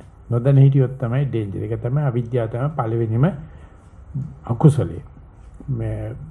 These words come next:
Dying to be Me කියලා පොතක් ලියලා තියෙනවා. ඒක ලියලා තියෙන්නේ ඉන්ඩි-, ඇමරිකන් ඉන්දියන් ලේඩි, ලේඩි කෙනෙක් ඉඳලා තියෙන්නේ මේ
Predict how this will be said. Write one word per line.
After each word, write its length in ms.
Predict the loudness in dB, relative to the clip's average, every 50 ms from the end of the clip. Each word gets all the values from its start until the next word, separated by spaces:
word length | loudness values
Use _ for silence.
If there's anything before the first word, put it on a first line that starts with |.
| -16 -18 -16 -14 -10
Dying 380 | -6 -2 2 4 6 6 6 6
to 120 | 4 4
be 180 | 4 4 4 4
Me 340 | 6 6 6 8 8 6 4
කියලා 220 | 4 2 2 2
පොතක් 300 | 0 0 0 -2 -4 -2 -2
ලියලා 240 | 0 0 2 0
තියෙනවා. 480 | 0 0 -2 -2 -2 -2 -6 -8 -8 -8 -10 -12 -16 -20 -20 -20 -20 -20 -20 -20 -12
ඒක 160 | -6 -2 -2 0
ලියලා 280 | 2 2 2 2 0
තියෙන්නේ 480 | 0 0 2 4 6 6 6 4 4 2 2
ඉන්ඩි-, 380 | 2 0 0 0 0 -2 -2
ඇමරිකන් 480 | -2 0 2 2 2 2 2 0 0 -2 -4 -8 -12 -16 -18 0
ඉන්දියන් 480 | 6 8 8 8 8 8 6 4 2 0 -4 -6
ලේඩි, 500 | -6 -6 -4 -2 0 2 2 2 2 0
ලේඩි 320 | -2 0 2 2 2 2 2
කෙනෙක් 400 | 2 0 2 2 0 -2 -2 -6 -12 -18 -20 -20 -20 -20 -20 -8
ඉඳලා 320 | -6 -2 -2 0 0 0
තියෙන්නේ 720 | 0 0 2 2 4 4 4 4 4 4 4 4 4 4
මේ 380 | 2 2 2 0 -2 -4 -4